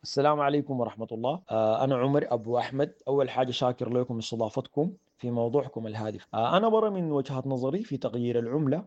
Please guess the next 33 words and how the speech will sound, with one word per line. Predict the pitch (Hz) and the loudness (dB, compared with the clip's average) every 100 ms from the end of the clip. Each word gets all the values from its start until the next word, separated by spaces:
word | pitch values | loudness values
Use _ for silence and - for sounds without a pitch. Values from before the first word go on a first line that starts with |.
| _ | _
في | - | -2
الوضع | 127 151 165 131 | 2 4 2 0
الحالي | 127 - 139 139 | -4 -2 0 0
في | 117 123 | -2 -6
ظل | 113 120 | -4 -4
الأوضاع | 117 120 120 139 127 | -2 -2 2 2 2
المار | 113 113 110 113 | -2 -4 -4 -2
بها | 131 | 0
السودان | 123 - 104 110 139 185 - - | 0 -4 -6 -2 0 -2 -8 -6
إن | 135 135 | 0 2
هي | 120 123 131 131 135 | 2 2 4 4 2
سلاح | - - 117 127 135 | -4 -10 -2 0 0
ذو | 120 110 | -4 -8
حدين، | 104 - 98 117 107 92 - | -8 -8 -6 -4 -4 -8 -4
إنه | 123 127 | 0 2
هو | 113 127 113 | 2 0 0
إيجابي | 110 107 117 135 135 208 - _ _ | -2 -2 2 2 2 -2 -6 _ _
وإنه | - 117 147 143 | -8 -2 2 2
هو | 120 170 | 2 0
سلبي. | 139 110 101 92 | -2 -4 -8 -8
حنتكلم | - 120 117 190 175 | -4 -2 0 2 2
في | 131 | 0
المحورين | 120 113 - 113 123 107 | -4 -10 -8 -6 -4 -6
الإيجابي | 98 127 123 123 170 165 | -8 -6 -4 0 0 2
والسلبي، | 120 104 - 101 98 - - | 0 -4 -8 -8 -8 -8 -2
لكن | 123 135 202 190 | 2 2 0 0
حأركز | 185 151 151 143 139 131 127 123 127 135 135 175 - 180 135 | 0 2 4 4 4 2 2 2 2 2 2 0 -2 -2 -2
على | - 113 | 0 -2
السلبي | 117 110 - 180 156 | -4 -6 -2 0 2
لأنه | 139 143 151 | 2 2 2
هو | 151 139 | 2 2
سبب | 127 113 107 | 0 -2 -4
مخاوفنا. | 113 113 117 139 107 | -6 -2 0 0 -4